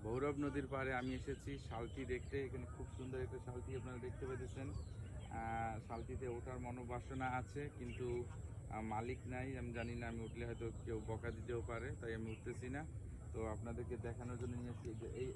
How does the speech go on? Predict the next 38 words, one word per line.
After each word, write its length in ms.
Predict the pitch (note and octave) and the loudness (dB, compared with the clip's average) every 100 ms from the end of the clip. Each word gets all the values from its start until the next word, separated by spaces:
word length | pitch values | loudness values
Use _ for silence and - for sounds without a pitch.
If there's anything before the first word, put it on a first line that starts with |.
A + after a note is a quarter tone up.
| - | -2
শালটিটা 360 | B2 B2+ C#3 B2 | -2 -2 -2 -2
আমার 180 | B2 B2 | -2 -2
কাছে 180 | B2+ - | -2 -2
একটু 140 | - A#2+ | -2 -2
ব্যতিক্রম 440 | B2 B2+ B2+ C3 | -2 -2 -2 -2
মনে 160 | B2+ B2+ | -2 -2
হচ্ছে 240 | B2 - | -4 -4
এবং 100 | B2 A#2+ | -4 -4
খুবই 200 | A#2+ B2+ A#2+ | -2 0 0
বড় 220 | A#2+ A#2+ - - - - - | 0 0 -2 -4 -4 -4 -2
এবং 100 | F#3+ F#3 | -2 -2
দেখতে 220 | G#3 G3+ - | -2 -2 -2
খুবই 180 | E3 D#3 - | 0 2 0
সুন্দর 260 | C3 B2 A2+ | 0 2 2
দেখায়। 300 | G#2 G#2 A2+ | 0 -2 -2
আহ, 720 | - - - - - - A#2+ A2 | -2 -2 0 0 0 0 2 2
যারা 160 | A#2+ A#2+ | 2 2
আপনারা 320 | A#2+ B2 A#2+ | 0 0 0
এখনো 220 | A#2+ B2 B2 - | 0 0 -2 0
শালটি 280 | A2 A2+ B2+ | -2 0 0
দেখেন 320 | B2 A#2+ C3 | 0 0 0
নাই, 140 | B2 A#2+ | 0 0
অবশ্যই 340 | A#2 A#2+ B2 | 0 0 0
আপনারা 300 | A2 A#2+ A#2+ A#2 | 0 0 0 0
দেখেন। 320 | A2+ B2+ - - - - - - | 0 0 0 -2 -4 -4 -2 -2
আর 140 | A2 A2+ | 0 0
এখানে 260 | A2+ B2 A#2 A2 | 0 4 8 8
গৌরব 260 | A2 A#2+ | 6 2
নদীর 260 | B2 B2 A#2+ - | 0 0 -2 -2
পাড়ে 160 | - - | -4 -2
অনেক 800 | D#3 E3 E3 D#3 D3+ D3+ C#3+ - | -2 0 0 0 0 -2 -2 -2
লোকজন 420 | B2 B2 - B2 A#2 | -2 -2 0 0 0
আছে, 240 | - - - - - - - | -2 -4 -4 -4 -4 -4 -2
যারা 180 | A#2 A#2 | 0 0
মাছ 380 | A2+ A#2 A2+ A2+ | 2 2 0 -2
ধরতেছে 440 | G#2+ G2+ - A2+ | -2 -2 -2 0
এবং 380 | A2 - - - - | 0 -2 -2 0 0
এই 100 | - | 0